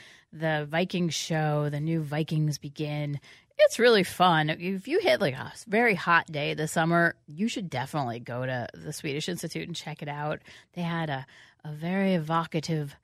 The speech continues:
uh, scepter, <laughs> like a, this thing you would hold on to, like a walking stick, maybe,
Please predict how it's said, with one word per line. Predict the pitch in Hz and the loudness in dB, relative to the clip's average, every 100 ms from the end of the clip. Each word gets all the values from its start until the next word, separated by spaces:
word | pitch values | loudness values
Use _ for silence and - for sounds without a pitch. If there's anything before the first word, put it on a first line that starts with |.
| _ _ _ 135 | _ _ _ -16
uh, | 123 127 | -14 -14
scepter, | - - - 180 - 190 190 190 185 - - | -14 -12 -6 -6 -2 2 4 4 2 2 2
<laughs> | |
like | 170 170 | 2 2
a, | 214 208 | 0 -4
this | 160 160 - - 127 143 | -4 -6 -6 -10 -14 -12
thing | - 170 | -2 0
you | 170 | 0
would | 160 | -2
hold | 160 165 165 | -2 0 2
on | 143 160 160 | 0 0 0
to, | 196 165 165 165 160 160 - - | 2 2 2 2 0 -6 -16 -14
like | 156 147 | -10 -6
a | |
walking | 143 139 143 156 156 | 0 2 2 -4 -8
stick, | - 165 156 - | -6 -8 -8 -6
maybe, | 170 165 170 165 | -2 0 2 0